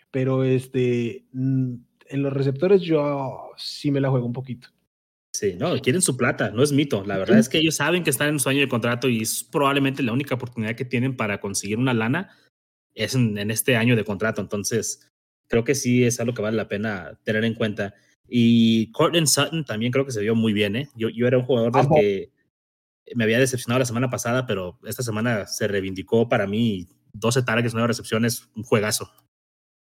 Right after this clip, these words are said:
Speaker 1: Sí, creo que asumió el rol que esperábamos de él, de
Speaker 2: Ujú.
Speaker 1: alfa de esta ofensiva. Este, sí, semana uno, después de tanto tiempo sin jugar,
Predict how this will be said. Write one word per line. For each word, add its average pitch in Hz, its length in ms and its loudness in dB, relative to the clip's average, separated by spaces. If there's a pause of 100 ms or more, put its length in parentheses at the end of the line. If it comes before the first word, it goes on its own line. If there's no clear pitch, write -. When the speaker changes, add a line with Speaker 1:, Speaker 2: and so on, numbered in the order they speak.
(220)
Speaker 1:
Sí, 196 260 8
creo 170 180 4
que 190 140 6 (480)
asumió 135 420 8
el 139 60 8
rol 147 200 4
que 160 80 2
esperábamos 131 540 2
de 117 180 0
él, 160 120 2
de 104 340 0
Speaker 2:
Ujú. 131 80 2
Speaker 1:
alfa 131 380 4 (260)
de 113 100 -2
esta 123 180 0
ofensiva. 123 560 0
Este, 110 840 -4 (160)
sí, 156 300 2
semana 135 360 4
uno, 147 460 2 (340)
después 131 280 2
de 135 80 6
tanto 135 320 2
tiempo 127 640 4
sin 123 280 -2
jugar, 127 680 0